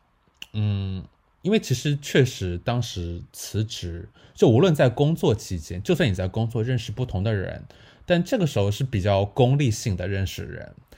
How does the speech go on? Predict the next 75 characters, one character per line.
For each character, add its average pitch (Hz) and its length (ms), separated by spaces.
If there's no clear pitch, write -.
然 113 120
后 143 100
在 147 160
辞 110 300
职 107 140
之 117 100
后 120 80
那 120 120
两 92 220
年 87 220
没 98 80
有 127 100
做 113 160
任 113 140
何 92 100
事 101 220
情， 87 240
就 127 160
没 156 80
有 160 100
认 123 160
识 110 140
什 95 160
么 87 80
新 107 240
的 107 140
人 85 180
了。 82 280
就 151 140
从 131 260
整 95 200
个 120 100
社 - 160
交 123 220
圈 123 440
首 - 260
先 - 140
是 113 160
僵 131 320
化 117 220
固 117 140
化， 92 280
然 101 120
后 120 120
再 107 180
缩 110 340
小， - 460
其 110 120
实 165 120
对 262 160
人 95 240
的 107 80
精 143 200
神 101 220
状 110 220
态 104 160
真 117 180
的 110 80
不 95 100
是 - 140
很 85 160
好。 - 260
这 180 120
次 180 100
上 131 240
学 101 180
一 92 60
下 139 160
子 135 140
认 151 120
识 131 120
了 123 80
好 98 640
多 113 260
人， 80 260